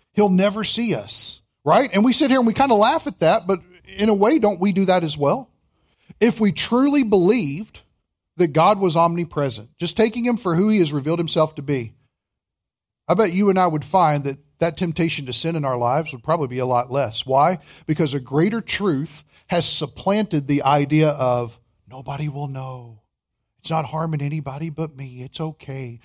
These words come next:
Well, just this once, it's no big deal." No, you find that there's a holy God that actually sees everything you do in detail and knew your heart before you ever committed that act. You see what I'm saying? That right there is a sobering thought that ends up changing people. That's what it is to live in the fear of the Lord.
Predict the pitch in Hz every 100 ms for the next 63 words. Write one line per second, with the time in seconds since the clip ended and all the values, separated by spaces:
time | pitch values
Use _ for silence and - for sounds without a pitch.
0 | _ - 160 175 - 180 - 151 147 -
1 | - - 131 127 131 131 147 - _ _
2 | - 180 170 202 190 175 170 147 202 180
3 | 143 175 165 143 143 139 151 - 147 139
4 | 180 - 135 127 131 135 123 143 180 123
5 | 120 120 _ _ _ 180 185 202 165 -
6 | 180 143 135 151 135 135 120 117 120 110
7 | 104 104 123 104 - 160 226 185 143 -
8 | 190 208 196 _ _ _ - 254 196 180
9 | 226 233 127 - - 196 226 170 151 127
10 | 196 156 151 139 135 151 160 _ _ -
11 | 254 202 131 120 131 113 - _ _ -
12 | 160 269 - 240 220 175 208 180 175 -
13 | 147 147 233 175 156 156 143 - _ 254
14 | 185 151 160 147 151 180 185 233 214 -
15 | _